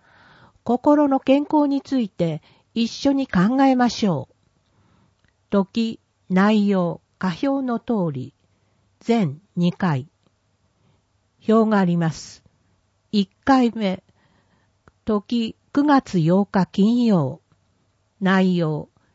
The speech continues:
医師による講義、思春期の依存症。二回目、時、十月十一日水曜。内容、薬剤師による講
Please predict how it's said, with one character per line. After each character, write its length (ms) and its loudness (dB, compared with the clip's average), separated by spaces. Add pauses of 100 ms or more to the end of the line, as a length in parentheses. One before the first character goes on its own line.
(240)
医 140 2
師 200 -2
に 200 2
よ 160 2
る 120 -2
講 320 2
義、 280 -6 (880)
思 220 0
春 320 2
期 200 -2
の 220 -2
依 120 -2
存 280 0
症。 540 -6 (1040)
二 140 2
回 300 0
目、 320 -2 (480)
時、 460 -6 (480)
十 260 2
月 320 0
十 280 0
一 260 -6
日 340 -4
水 420 -6
曜。 380 -2 (640)
内 360 0
容、 340 -4 (600)
薬 360 0
剤 240 2
師 160 -4
に 140 2
よ 140 -2
る 160 -6
講 320 -2